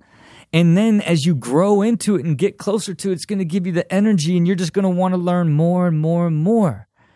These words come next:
And the more you learn, the better you become at it, the more confident you are, the more consistent you execute, the higher returns, the more,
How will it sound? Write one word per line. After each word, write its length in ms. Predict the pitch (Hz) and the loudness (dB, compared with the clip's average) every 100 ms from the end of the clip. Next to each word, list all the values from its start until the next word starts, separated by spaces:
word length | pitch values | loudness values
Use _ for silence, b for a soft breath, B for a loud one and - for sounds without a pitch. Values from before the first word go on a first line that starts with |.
| b b b | b b b
And 200 | 160 170 | 2 2
the 60 | 147 | 2
more 400 | 143 170 202 208 | 2 2 2 0
you 200 | 185 202 | 0 0
learn, 460 | 156 165 185 190 | 2 2 2 0
the 80 | 143 | -2
better 380 | 110 139 151 175 | -4 -4 0 0
you 200 | 143 156 | 0 -2
become 480 | 143 - 147 156 139 | -2 -4 -2 0 -2
at 280 | 64 110 123 | 0 2 2
it, 220 | 151 - | 0 0
the 40 | |
more 220 | 123 127 | 2 2
confident 640 | 117 - 131 156 156 160 - | -2 -2 -4 -2 -4 -4 -2
you 180 | 156 135 | 0 2
are, 320 | 135 151 147 B B B | 2 2 -2 B B B
the 60 | 117 | 0
more 220 | 120 135 | 2 2
consistent 800 | - 117 - - 165 - 143 - | 0 -6 -4 -4 -4 -2 -4 -2
you 240 | 123 120 | 0 2
execute, 920 | 123 139 - 117 - 104 98 90 - - B B B | 2 0 -6 -8 -2 0 2 -2 -10 -18 B B B
the 80 | 107 | -4
higher 420 | - 135 143 131 | 0 0 2 0
returns, 760 | 123 - 131 120 117 117 110 - | -2 -2 0 2 4 2 0 -2
the 100 | 107 | 0
more, 580 | 110 113 110 107 101 | 2 2 2 2 0